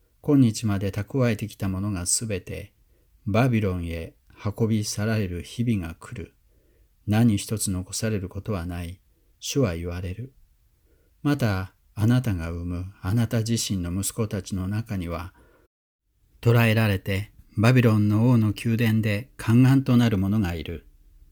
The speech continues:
ヒゼキヤはイザヤに言った。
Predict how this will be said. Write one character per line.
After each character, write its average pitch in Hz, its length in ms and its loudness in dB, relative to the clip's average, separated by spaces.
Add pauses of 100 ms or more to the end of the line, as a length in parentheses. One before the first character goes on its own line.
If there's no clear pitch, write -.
(2000)
ヒ 107 140 -2
ゼ 104 160 2
キ 110 140 -2
ヤ 95 100 0
は 92 360 -4
イ 113 120 0
ザ 104 160 0
ヤ 82 80 -4
に 82 60 -12
言 82 120 -6
っ - 40 -12 (120)
た。 87 260 -10